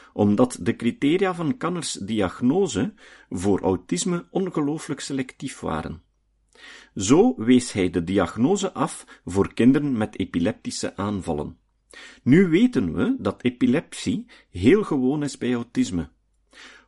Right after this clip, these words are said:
Ooit schepte hij op dat hij negen van de tien kinderen die andere artsen als autistisch naar zijn kantoor hadden verwezen,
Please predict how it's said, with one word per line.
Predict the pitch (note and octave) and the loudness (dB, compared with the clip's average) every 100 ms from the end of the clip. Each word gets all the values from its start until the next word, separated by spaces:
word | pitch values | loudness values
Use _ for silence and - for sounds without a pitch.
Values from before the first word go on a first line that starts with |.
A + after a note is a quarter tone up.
| - | 2
Ooit | F#3 B3 - | 6 6 4
schepte | - D#3 - | -2 -2 0
hij | F2+ - - | 2 2 2
op | A3+ - - - - | -2 -2 -20 -20 -14
dat | - G#2+ | 0 0
hij | - F#2+ | 4 2
negen | F2 C3 F#3+ G3+ G#3 | 4 4 4 0 -4
van | F3+ A#2+ | 0 0
de | F2+ - | 0 -4
tien | G#3 G#3+ G3+ | -2 -2 0
kinderen | F3+ D#3 F#2+ E2+ D#2+ - - | 2 2 2 -2 -6 -10 -14
die | - F#2+ - | -4 -4 0
andere | G3 F3+ - | 0 0 -2
artsen | D3 - - F#2+ | -4 -4 -4 -4
als | E2+ F2 - | -2 -2 -2
autistisch | F#2+ F2 - G3 - G#2 - - - - | -2 -2 -2 -6 -4 -4 -6 -10 -16 -8
naar | F2 F2 | -2 0
zijn | G2 F#2 | 0 -2
kantoor | F2 F2+ E2+ C#3+ F#3 | 0 -2 0 0 0
hadden | E3 F3+ E3+ | -2 -6 -4
verwezen, | D#3 C#3 D3 D#3+ F#3 | -4 -2 0 -2 -6